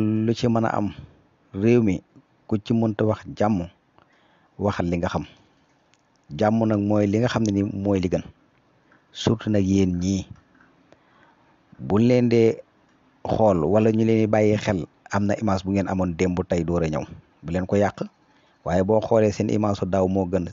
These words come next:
image su ren. Ndax image su daaw moom xamees nañ ko. Mais image su ren yi moom yaakaar naa ne li ngeen amoon daaw yëpp image su ren yi yàq na ko. Ndax li ngeen di wax ren moom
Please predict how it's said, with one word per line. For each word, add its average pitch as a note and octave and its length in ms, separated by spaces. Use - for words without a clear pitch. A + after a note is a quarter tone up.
image E2+ 200
su - 80
ren. D#2+ 160
Ndax - 240
image G2 240
su G#2 60
daaw G2+ 240
moom G2 180
xamees G2 340
nañ F2 180
ko. - 100
Mais E2 180
image G2 300
su G#2 100
ren G2+ 180
yi G#2 120
moom G2+ 180
yaakaar F#2+ 380
naa F#2 180
ne F2+ 100
li F2+ 120
ngeen G2 200
amoon F2+ 300
daaw E2+ 180
yëpp G2+ 260
image G2+ 300
su - 80
ren E2 160
yi E2 100
yàq - 140
na D3 80
ko. - 100
Ndax - 200
li E2 100
ngeen G#2+ 140
di A2+ 60
wax A2 140
ren G2 180
moom F2+ 160